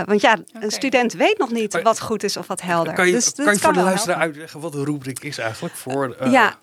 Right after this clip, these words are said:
Speaker 1: een rubric, ehm, bij een rubric probeer je te beschrijven, eh, eh, hoe, hoe bijvoorbeeld een verslag, een thesis eruit ziet,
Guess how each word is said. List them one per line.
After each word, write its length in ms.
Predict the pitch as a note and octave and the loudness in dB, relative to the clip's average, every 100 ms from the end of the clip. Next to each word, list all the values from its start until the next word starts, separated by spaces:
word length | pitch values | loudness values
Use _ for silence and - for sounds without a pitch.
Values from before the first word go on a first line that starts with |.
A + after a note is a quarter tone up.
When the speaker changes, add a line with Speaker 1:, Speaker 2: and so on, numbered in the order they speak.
| _ | _
Speaker 1:
een 220 | - A#3 A3 | -6 -4 -2
rubric, 600 | A#3+ E4 D#4+ D4 D#4 - | 0 0 2 0 0 -4
ehm, 720 | - A3+ G#3 G#3 G3+ G3 G3+ - | -6 -2 0 2 0 -2 -4 -6
bij 240 | - G#3+ G#3+ | -2 2 2
een 140 | F#3+ | 2
rubric 480 | A3 C#4+ C#4 C#4 - - | 0 0 0 -2 -4 -16
probeer 340 | - A3 B3 C4 | -6 -2 2 0
je 60 | |
te 100 | B3 | 0
beschrijven, 880 | G3+ F#3+ - A3 B3+ C#4 - D4 - - | -4 -6 -4 0 0 0 -2 -4 -4 -8
eh, 300 | G3+ F#3+ - - - - | -6 -6 -8 -12 -16 -14
eh, 320 | - F#2 F#2 - _ _ | -10 -8 -8 -12 _ _
hoe, 400 | _ E3+ B3+ C#4 - F3 | _ -2 2 2 0 -2
hoe 200 | B3+ A3+ | 0 0
bijvoorbeeld 460 | G#3+ A#3 B3+ A#3 | 0 2 2 2
een 100 | G3 | -4
verslag, 440 | - F#3 A3+ C4 - | -6 -2 2 4 2
een 120 | G3+ | -6
thesis 420 | A3+ B3+ C4 B3 | -6 -4 -4 -6
eruit 400 | - - G#3 B3 | -6 -2 0 0
ziet, 280 | - A#3+ - | -2 -4 -10